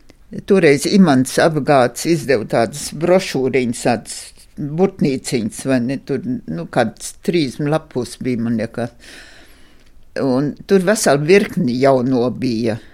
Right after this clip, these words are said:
Pie tiem jaunajiem teica tā: "Dzejnieku mums ir daudz, bet neviens, kas raksta prózu, vai ne?" Un tad es sāku prózu rakstīt. Un tāpat Diene, piemēram,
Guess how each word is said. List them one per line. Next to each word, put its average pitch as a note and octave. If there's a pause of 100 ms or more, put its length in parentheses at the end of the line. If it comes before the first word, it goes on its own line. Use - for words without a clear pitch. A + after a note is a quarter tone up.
(1160)
Pie D3+
tiem C#3 (260)
jaunajiem E3 (1000)
teica C3
tā: D3+ (680)
"Dzejnieku F3+
mums D#3+
ir C3
daudz, E3+ (160)
bet F3
neviens, F#3+
kas G3
raksta -
prózu, A3
vai A#2+
ne?" B2+
Un D3
tad E3
es D#3
sāku F3+
prózu G3+
rakstīt. -
Un D3
tāpat D3
Diene, F#3
piemēram, E3